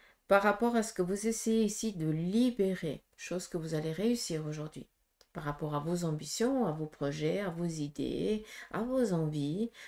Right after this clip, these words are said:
hein, on voit qu'il y a de la légèreté dans l'air, que ce qui était un petit peu, euh, bloqué, eh bien, cela va se débloquer, pas de souci.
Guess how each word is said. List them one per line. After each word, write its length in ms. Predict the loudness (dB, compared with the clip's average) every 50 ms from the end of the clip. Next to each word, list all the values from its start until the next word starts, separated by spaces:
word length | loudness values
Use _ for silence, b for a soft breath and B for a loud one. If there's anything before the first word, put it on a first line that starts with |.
| B B -2
hein, 300 | -2 -2 -2 -2 -6 -4
on 100 | -2 -2
voit 240 | 0 2 2 2 0
qu'il 260 | 0 0 -2 -2 0
y 100 | 2 0
a 40 | 0
de 60 | 2
la 120 | 2 0 0
légèreté 540 | 0 0 0 0 -2 -4 -4 -2 -4 -4 -2
dans 140 | -2 -4
l'air, 600 | -2 -2 -2 0 0 0 2 2 2 2 2 0 0 0
que 100 | -4 -6
ce 100 | -6 -4
qui 120 | -4 -4
était 180 | -4 0 0 0
un 100 | 0 0
petit 160 | -2 -4 -6
peu, 300 | -4 0 2 2 2 2 -2 B B B B B B B 2
euh, 160 | 4 4 4
bloqué, 720 | 4 6 6 8 6 6 4 2 2 2 2 2 0 -2 _ _
eh 120 | 2 2 2
bien, 260 | 4 4 4 2 2 B B B B B
cela 300 | 2 4 6 6 6 6
va 140 | 4 4 0
se 160 | 0 -2 -4
débloquer, 580 | -4 -4 -4 0 0 0 0 0 -4 -4 -4 -8 _ _ _ _
pas 80 | -2 -2
de 80 | -2 -2
souci. 480 | -6 -6 -6 -4 -4 -4 -4 -6 -6